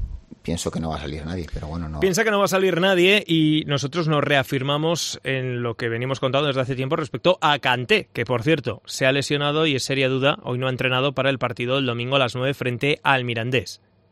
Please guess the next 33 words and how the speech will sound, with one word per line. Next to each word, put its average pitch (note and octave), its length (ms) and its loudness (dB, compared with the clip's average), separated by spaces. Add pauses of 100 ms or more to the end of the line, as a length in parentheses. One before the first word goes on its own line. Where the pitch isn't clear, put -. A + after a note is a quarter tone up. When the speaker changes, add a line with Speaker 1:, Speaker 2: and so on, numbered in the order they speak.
(180)
Speaker 2:
Con G#2 220 -10
Kanté A#2 580 2
nos A2 240 -10
siguen G#2 220 -10
diciendo D3+ 460 -2
lo A2+ 180 -6
mismo C3 260 -2
que B2+ 80 -4
ayer D3+ 240 0
y F3+ 40 2
que E3 80 -2
antes C3+ 200 -4
de C3 80 -2
ayer F3 220 0
y F3+ 40 -2
que D#3 140 -2
antes, C3 340 -4
antes A#2+ 280 -8
de A#2 80 -2
ayer, C3 260 2 (280)
que C#3+ 140 2
no E3 140 0
sale. F#2 380 -4 (920)
No A2 120 -8
sale A2 240 -2
Kanté G3+ 480 0 (400)
y C#3 160 -2
a A#2 100 0
Diego B2+ 240 0
Aznar D#3 460 0
se - 300 -6
le A2+ 200 -2
comunicó A2 800 0